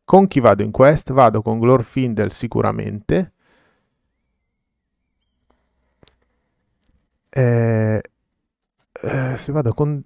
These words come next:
così perdo di undici, eh, vado a quarantadue di minaccia, però vabbè, siamo sotto Mordor, ci sta, ci sta. A meno che non vado anche con Denethor. Se vado con Denethor vado a un più quattro. Poi io quanti nemici ho? Un, due, tre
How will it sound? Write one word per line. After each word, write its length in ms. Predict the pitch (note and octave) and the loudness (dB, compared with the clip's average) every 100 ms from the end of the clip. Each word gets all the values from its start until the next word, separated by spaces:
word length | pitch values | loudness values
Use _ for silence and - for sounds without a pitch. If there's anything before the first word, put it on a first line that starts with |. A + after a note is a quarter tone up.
| - | -6
così 240 | - C3+ - | 0 0 2
perdo 260 | A2+ A#2 | 2 4
di 140 | G#2 G#2+ | 2 2
undici, 440 | G#2 F#2+ G2 G#2 | 0 -4 -6 -4
eh, 60 | G#2 | -2
vado 160 | G#2+ | 0
a 60 | G#2+ | 0
quarantadue 600 | A#2 A#2+ A2 A#2+ A#2 A2+ | 2 2 2 -2 0 0
di 80 | A2 | 0
minaccia, 480 | A2 A#2+ F#2+ - G#2+ | -2 -4 -6 -8 -2
però 200 | C#3 C3 | 0 0
vabbè, 280 | A2+ B2 - | 0 -2 -6
siamo 280 | - A#2 | -8 -8
sotto 340 | A2+ B2+ - D3 | -6 -6 -4 -4
Mordor, 540 | A2+ C3 C#3 A2+ G2+ - - - - _ _ | 0 0 0 0 -2 -6 -20 -20 -20 _ _
ci 160 | - | -10
sta, 480 | A2 - - D#3+ - - _ | -8 -4 -4 -6 -18 -20 _
ci 160 | - - | -16 -14
sta. 420 | - - - - _ _ _ _ - | -10 -10 -10 -20 _ _ _ _ -8
A 80 | |
meno 180 | B2+ C#3+ | -2 0
che 120 | C#3+ | 2
non 100 | D#3 | 2
vado 180 | C3 C3+ | 2 2
anche 180 | B2+ C3 | 0 -4
con 280 | - A#2+ A#2+ | -4 -2 0
Denethor. 680 | A2+ G2 G2+ - C3+ D#3 - _ _ _ _ _ _ _ _ _ _ _ - _ _ _ _ | -2 -2 -4 0 0 -2 -10 _ _ _ _ _ _ _ _ _ _ _ -20 _ _ _ _
Se 180 | - D3 | -4 2
vado 160 | D3 | 2
con 160 | C#3+ D#3 | 2 2
Denethor 320 | D#3 D3+ D#3 | 2 2 2
vado 160 | B2 A#2+ | 2 0
a 40 | |
un 80 | A#2+ | 0
più 120 | C3 | -4
quattro. 420 | - G2+ G#2+ - | 0 -2 -2 -6
Poi 160 | A2+ D3+ | 0 4
io 120 | D#3+ | 4
quanti 240 | C#3+ A#2+ B2 | 2 -2 -4
nemici 340 | B2 A#2+ A#2 | -4 -2 0
ho? 80 | G#2+ | 2
Un, 220 | B2 B2 | 2 0
due, 200 | A#2+ A2+ | 0 0
tre 420 | - B2+ C#3+ - | 0 0 -2 -6